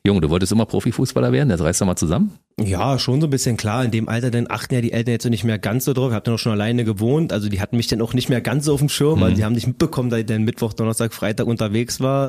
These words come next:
Speaker 2: nachmittags bis eins, zwei geschlafen hab und dann wieder zum Training gefahren bin. Haben sie gar nicht mehr so dann mitbekommen, aber haben natürlich dann auch gesehen, Mensch, äh, der spielt ja nicht mehr und, ähm, das hat sie dann natürlich schon verwundert, weil sonst die Jahre davor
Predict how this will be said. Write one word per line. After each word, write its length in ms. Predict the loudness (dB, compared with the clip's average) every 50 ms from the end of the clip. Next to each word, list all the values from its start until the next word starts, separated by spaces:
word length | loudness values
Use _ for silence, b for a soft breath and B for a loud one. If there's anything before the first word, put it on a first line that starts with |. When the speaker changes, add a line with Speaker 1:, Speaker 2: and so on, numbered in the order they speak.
| -4 _
Speaker 2:
nachmittags 520 | -4 -4 -2 0 -2 -2 0 -2 -2 0
bis 140 | -2 -2 -2
eins, 340 | -2 -2 -2 0 0 -2 0
zwei 180 | 0 0 0
geschlafen 460 | 0 -2 -2 -2 0 0 0 0 -2 -2
hab 60 | 0
und 100 | 0 0
dann 100 | 0 0
wieder 140 | 0 0 0
zum 100 | -4 -6
Training 300 | -2 -2 0 0 2 0
gefahren 400 | -2 -2 0 -2 0 0 2 0
bin. 180 | 0 0 0
Haben 140 | 0 -2 -2
sie 40 | -2
gar 140 | -2 -2 -2
nicht 120 | -2 0
mehr 120 | 0 0
so 140 | 0 0 0
dann 320 | 0 2 2 0 0 -2 b b b b b b _
mitbekommen, 680 | 2 2 2 2 0 -2 0 2 0 0 0 0 -2 -2
aber 180 | -4 -4 -2
haben 100 | -2 -2
natürlich 260 | -2 -2 -2 -2 -2
dann 100 | 0 -2
auch 100 | -2 -2
gesehen, 300 | -2 -2 0 0 0 0
Mensch, 400 | 0 0 -2 -2 -4 -8 -8 -6
äh, 220 | -4 -2 -2 -2 -2
der 100 | -2 -4
spielt 300 | -4 -2 0 0 0 2
ja 100 | 0 2
nicht 220 | 2 0 0 0
mehr 340 | 0 0 2 0 0 0 -2
und, 320 | -2 -2 -2 -4 -4 -4
ähm, 140 | -4 -4 -2
das 120 | -4 -2 -4
hat 120 | -4 -4
sie 80 | -2 -2
dann 100 | 0 0
natürlich 260 | 0 0 0 -2 0
schon 200 | 0 0 0 2
verwundert, 480 | 0 0 0 -2 -2 -2 -2 -4 -4
weil 120 | -6 -6 -4
sonst 280 | -4 -4 -4 -4 -4
die 60 | -4 -2
Jahre 200 | -2 -2 -4 -4
davor 460 | -4 -6 -4 -2 -2 0 0 0